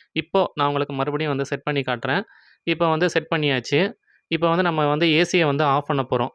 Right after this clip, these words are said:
So, ஆஃப் பண்ணும்போது, போது வந்து பார்த்தீங்க அப்படின்னா, உங்களுக்கு என்ன ஆகுதுங்கிறத காட்டுறேன். ஏ சி ஆஃப் பண்ண உடனே வந்து பார்த்தீங்கன்னா, உங்களுக்கு மேல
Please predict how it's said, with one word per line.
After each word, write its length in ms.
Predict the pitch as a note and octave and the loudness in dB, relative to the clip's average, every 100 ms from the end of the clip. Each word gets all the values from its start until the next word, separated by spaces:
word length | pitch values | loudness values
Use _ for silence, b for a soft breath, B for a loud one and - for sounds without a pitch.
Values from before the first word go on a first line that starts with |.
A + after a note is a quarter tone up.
| _ | _
So, 140 | - C#3+ | -4 0
ஆஃப் 200 | D3 E3 | 0 0
பண்ணும்போது, 400 | F3 E3 D3+ D#3 | -2 0 0 0
போது 140 | D3 D3+ | -2 -2
வந்து 180 | D3+ | -2
பார்த்தீங்க 300 | C#3+ C#3 C#3 D3 | -4 -2 0 -2
அப்படின்னா, 340 | C#3 B2+ C#3 | -2 0 0
உங்களுக்கு 280 | E3 C#3 C3 | 2 0 0
என்ன 120 | C3+ | 0
ஆகுதுங்கிறத 420 | C3 C3 B2+ B2 | 0 0 0 -2
காட்டுறேன். 400 | - A2+ A#2 B2+ F#3+ _ _ _ - _ - | -4 -4 -2 -2 -4 _ _ _ -20 _ -2
ஏ 100 | E3+ | 0
சி 140 | G3+ G3 | 2 2
ஆஃப் 180 | F3 F3 | 2 2
பண்ண 140 | F3 | 0
உடனே 180 | D#3+ E3+ | 2 2
வந்து 180 | E3 D3+ | 0 0
பார்த்தீங்கன்னா, 360 | D3 C#3 D3+ | 0 2 2
உங்களுக்கு 320 | F3 D3+ C#3 | 2 0 0
மேல 260 | C3+ D3 F3 | 0 2 2